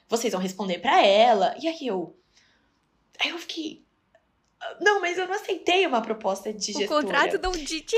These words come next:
Speaker 2: <laughs> não tava dizendo manager.
Speaker 1: <laughs> E aí, ele explicou tudo, depois que o meu time saiu, ele falou, "Nanda, você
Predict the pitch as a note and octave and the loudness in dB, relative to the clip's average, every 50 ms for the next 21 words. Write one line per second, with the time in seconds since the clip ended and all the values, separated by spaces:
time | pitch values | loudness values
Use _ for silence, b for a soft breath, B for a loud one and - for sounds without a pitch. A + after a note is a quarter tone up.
0 | A4+ - - - - - A4 G4 F#4+ G4 - A4 G#4+ G#4 G#4 D4+ C4+ C4 B3 B3 | 0 -2 -4 -10 -14 -12 -10 -10 -10 -6 -4 -2 -2 0 0 0 0 0 0 2
1 | A#3+ A#3+ A3+ G3 G3+ G#3 B3 - - B3 - - D4 - - - - - - - | 2 2 2 2 0 0 2 2 2 2 2 2 0 0 0 -2 -2 -2 -4 -6
2 | D#4+ - B B4 B B B B B B B B D#4+ D#4+ F4+ F4 E4+ D#4+ C#4+ C4+ | -6 -6 B -2 B B B B B B B B 4 6 8 8 8 6 4 2
3 | B3+ A#3+ B3 A#3+ A#3 A3+ A3+ - - - - A#3+ A3+ G#3+ G3+ G3 - G#3 G#3 - | 0 0 0 0 0 -2 -2 -6 -6 0 2 2 2 2 0 -2 -2 -4 -4 -4
4 | G#3 - - F#3+ F#3 F#3 F#3 G3+ F3+ F3+ - - F3+ F#3 - - F#3 F3+ F3 E3+ | -6 -8 -8 -8 -8 -6 -4 -4 -4 -4 -4 -6 -8 -8 -10 -12 -12 -10 -10 -8
5 | F3+ F3+ - E3+ F3 F3+ - - C4 B3 A#3 F3+ E3 F#3 F#3+ G3 - _ - G#3 | -6 -6 -6 -6 -8 -12 -8 -6 -6 -4 -4 -6 -6 -8 -8 -10 -12 _ -10 -8
6 | G3 G3 - - B3+ C#4 D#4 F4 - A3 F#3 G3+ G3 A#3+ - - - F#4+ F4 D#4+ | -8 -8 -8 -8 -8 -6 -6 -6 -6 -6 -6 -6 -8 -8 -10 -12 -8 -6 -4 -4
7 | - - - | -6 -6 -10